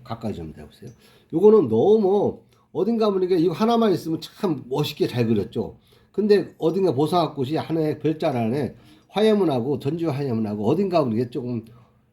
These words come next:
약간 이거에 비해서는 떨어진다는 거죠. 요거 보세요. 상당히 잘 그려-, 보상학꽃도 너무 잘 그렸고 크고,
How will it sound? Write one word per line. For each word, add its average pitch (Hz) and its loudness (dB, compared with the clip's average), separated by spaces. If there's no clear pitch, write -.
약간 139 -2
이거에 156 2
비해서는 110 -4
떨어진다는 160 0
거죠. 80 -14
요거 120 -8
보세요. 85 -14
상당히 226 2
잘 120 0
그려-, 113 -2
보상학꽃도 139 -2
너무 131 4
잘 117 -2
그렸고 110 -2
크고, 165 -6